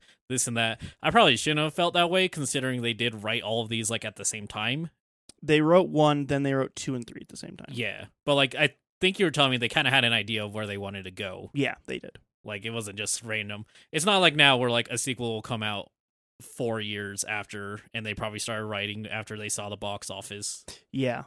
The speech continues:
Speaker 2: yeah, definitely. Or the other way around, where they've written everything beforehand, before the first movie's even come out.
Speaker 1: Yeah.
Speaker 2: <laughs>
Speaker 1: Uh, but yeah, I was pleasantly surprised. I, it's kinda interesting how little time's in the future in this movie.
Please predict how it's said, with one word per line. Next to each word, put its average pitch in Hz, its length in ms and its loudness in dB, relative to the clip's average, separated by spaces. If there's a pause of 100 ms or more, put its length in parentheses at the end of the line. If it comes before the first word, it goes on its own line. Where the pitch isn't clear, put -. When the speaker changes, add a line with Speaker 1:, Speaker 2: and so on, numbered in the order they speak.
Speaker 2:
yeah, - 180 -12 (100)
definitely. - 440 -16
Or 147 340 6 (300)
the 147 120 2
other 135 140 0
way 131 140 0
around, 131 320 0
where 131 100 2
they've 131 160 2
written 131 240 -2
everything 131 380 -4
beforehand, 127 560 -4
before 135 220 -6
the 123 80 -6
first 127 240 -8
movie's 127 180 -4
even 120 160 -6
come 127 120 -6
out. 120 180 -6 (200)
Speaker 1:
Yeah. 107 340 -2 (500)
Speaker 2:
<laughs> 214 600 4 (960)
Speaker 1:
Uh, 139 340 2 (120)
but 139 200 0
yeah, 180 240 4
I 135 140 6
was - 360 0 (340)
pleasantly 175 420 -2
surprised. 139 760 -2 (600)
I, 175 460 8
it's 156 140 2
kinda 247 280 -2
interesting 170 540 -2
how 147 200 0
little 123 340 -2
time's 120 440 -2
in 110 260 -6
the 113 100 -4
future 110 400 -6
in 151 100 -6
this 170 180 -6
movie. 190 400 -6